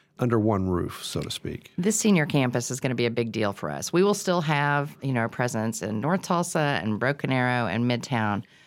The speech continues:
Speaker 2: but this senior campus is gonna be really a much improved facility for our active senior center. It's gonna have a very large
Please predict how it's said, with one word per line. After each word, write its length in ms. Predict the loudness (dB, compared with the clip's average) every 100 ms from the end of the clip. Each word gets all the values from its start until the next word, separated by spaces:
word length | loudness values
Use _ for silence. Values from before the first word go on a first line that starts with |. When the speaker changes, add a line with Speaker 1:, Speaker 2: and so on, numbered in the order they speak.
| _
Speaker 2:
but 140 | -4 0
this 180 | 0 2
senior 300 | 4 4 2
campus 520 | 0 2 2 0 -2
is 120 | -2
gonna 220 | 0 0
be 460 | -2 -2 0 0 -4 -6
really 320 | 0 2 2
a 80 | 2
much 380 | 2 2 0 0
improved 360 | -2 0 -2 0
facility 640 | -2 0 2 2 2 -2 _ _ -20 _
for 180 | 0 2
our 120 | 2
active 340 | 0 -4 -2 -2
senior 300 | 0 0 0
center. 500 | 0 0 2 0 -4 -12
It's 140 | -6
gonna 120 | -2
have 120 | 0 0
a 100 | -2
very 320 | 0 2 2
large 500 | 2 2 2 0